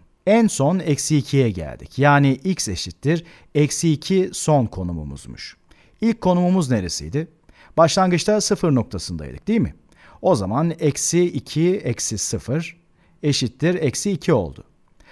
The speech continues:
Bunu yukarıdaki sayı doğrusunda nasıl görebiliriz? Başlangıçta buradaydık. Yalnızca konumumuzdaki net değişimi düşünün. İlk başta bu noktadaydık. Gittiğimiz yoldan bağımsız olarak sola iki gitmiş olduk.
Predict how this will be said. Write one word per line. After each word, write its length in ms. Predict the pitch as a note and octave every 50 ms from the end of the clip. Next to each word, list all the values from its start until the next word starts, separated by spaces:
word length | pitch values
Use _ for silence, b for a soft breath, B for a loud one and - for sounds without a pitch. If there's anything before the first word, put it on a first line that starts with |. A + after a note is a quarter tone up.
| b b b b -
Bunu 400 | D3 F3 A3+ A3+ A3 G#3+ A3+ G3+
yukarıdaki 600 | E3 D#3+ D#3+ - E3 D#3+ D3+ D3 C#3 - E3 D#3
sayı 320 | - - D#3+ E3 E3+ C#3+
doğrusunda 520 | C3+ A#2 G#2+ G2 - A#2+ C#3 F3 F3+ F3
nasıl 320 | D#3+ D#3+ D3 - - A#2 F#2+
görebiliriz? 720 | E2 E2 E2 D#2 D#2 C#2+ D2 C2+ C2+ - - - - - - b b b b b -
Başlangıçta 720 | A#2+ A#2+ B2+ - - B2+ G#2+ F#2+ F2 - - - F#3 E3
buradaydık. 580 | E3 D#3+ B2+ E2+ E2 D2 C#2 - - - - _ _ _ b b b b b b -
Yalnızca 560 | - - A#3 A3+ G3 C#3 A#2 A#2+ C#3+ D#3 E3
konumumuzdaki 880 | - - D3+ D3+ D#3 D3+ D3+ D3+ D3+ C#3 C3 D3 C#3 - E3 E3 E3
net 220 | E3+ E3+ D#3+ E3+ -
değişimi 440 | G#2+ F#2+ F2 - - E2+ E2+ E2
düşünün. 380 | C#2 - - - B1 A1+ - - _ b b b b b b b -
İlk 240 | E3 E3 D#3 E3 -
başta 500 | F#2+ F2 E2+ - - E3 F3 F3 E3 D3
bu 140 | D3+ C#3
noktadaydık. 720 | A#2+ G2 E2 - - D#2+ D2 D2+ C2 G#1+ - - - - - _ b b b b b b b b
Gittiğimiz 540 | - C#3 C#3+ C#3 - F#3+ F#3+ G3+ A3 G#3+ E3
yoldan 480 | D#3+ B2+ F#2+ E2 - G#2+ B2 D3 D3+ C#3
bağımsız 380 | C3+ C#3 C#3 C#3+ C3+ - C#3
olarak 380 | C3 G2+ F2+ F#2 A#2+ D3+ D3 -
sola 360 | - - B2 A#2 B2 D3+ D#3+
iki 380 | D#3 - - C#3 - - D#3 B2+
gitmiş 400 | G#2+ G2 - - E2+ D2+ - -
olduk. 400 | D#2+ C2 G1+ - - - -